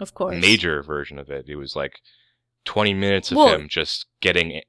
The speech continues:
Speaker 1: yeah.
Speaker 2: evi packs on the <laughs> ground.
Speaker 1: He killed Skolas, right? But he didn't
Speaker 2: Yeah, he,
Speaker 1: do
Speaker 2: he,
Speaker 1: the
Speaker 2: yeah, he
Speaker 1: mines,
Speaker 2: killed
Speaker 1: so he
Speaker 2: Skolas.
Speaker 1: didn't actually beat
Speaker 2: He
Speaker 1: it.
Speaker 2: didn't, but he didn't do the mines. However, if he had gotten that A mine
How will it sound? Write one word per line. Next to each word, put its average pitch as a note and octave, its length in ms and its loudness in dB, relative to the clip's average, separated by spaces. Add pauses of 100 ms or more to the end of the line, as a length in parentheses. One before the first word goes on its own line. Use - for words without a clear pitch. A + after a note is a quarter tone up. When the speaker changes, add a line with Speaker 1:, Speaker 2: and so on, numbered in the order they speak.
(120)
Speaker 1:
yeah. F#3+ 220 -4
Speaker 2:
evi E2+ 280 -2
packs C#2+ 340 -4
on C#2+ 60 -20
the C#2+ 80 -10
<laughs> D2 60 -12
ground. G2 540 0 (1040)
Speaker 1:
He C4+ 300 0
killed B3+ 540 2
Skolas, G#3 520 -2
right? F3+ 220 -4
But F3+ 120 -8
he G3+ 120 -10
didn't G#3 240 -8
Speaker 2:
Yeah, F#3+ 140 2
he, F#3+ 100 -6
Speaker 1:
do - 160 -10
Speaker 2:
he, G3 60 -4
Speaker 1:
the F3+ 60 -4
Speaker 2:
yeah, - 20 -6
he F3 60 -12 (280)
Speaker 1:
mines, D3+ 100 -12
Speaker 2:
killed C#3+ 220 0
Speaker 1:
so - 160 -6
he F2+ 100 -2
Speaker 2:
Skolas. E2+ 200 -4
Speaker 1:
didn't F#3+ 200 -6
actually E3+ 380 -12
beat E3 220 -14
Speaker 2:
He - 80 -12
Speaker 1:
it. - 60 -10
Speaker 2:
didn't, F#2 260 -8
but F2+ 120 -8
he F2+ 100 -16
didn't F2+ 220 -6
do F2+ 100 -10
the D#2+ 80 -16
mines. D2 380 -12
However, G2 440 -2 (120)
if G2+ 200 -8
he B2+ 380 -6
had A2+ 340 -2
gotten F#2+ 400 -4
that D#2+ 260 -4
A E2 200 -8
mine G2+ 560 -4